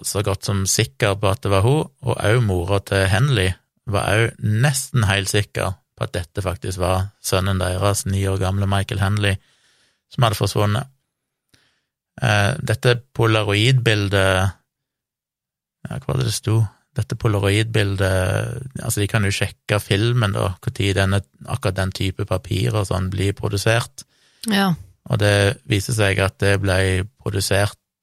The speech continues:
Speaker 1: eh, kort tid etter de forsvant, sånn at det var, det begrenset jo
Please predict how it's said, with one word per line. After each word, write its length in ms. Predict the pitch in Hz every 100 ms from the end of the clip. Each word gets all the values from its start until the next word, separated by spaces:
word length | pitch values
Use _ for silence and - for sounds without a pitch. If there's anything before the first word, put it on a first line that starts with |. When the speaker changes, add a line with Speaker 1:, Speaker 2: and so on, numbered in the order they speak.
| -
Speaker 1:
eh, 220 | - - -
kort 360 | - 123 - _ -
tid 140 | 120 104
etter 260 | - 123
de 80 | 113
forsvant, 560 | 113 123 156 - - - _ _ _ _ _ _ _ _ _
sånn 240 | - 123 113
at 100 | 107 -
det 160 | 107 101
var, 460 | 101 101 95 101
det 80 | 107
begrenset 560 | 101 101 95 110 107 95
jo 240 | 95 92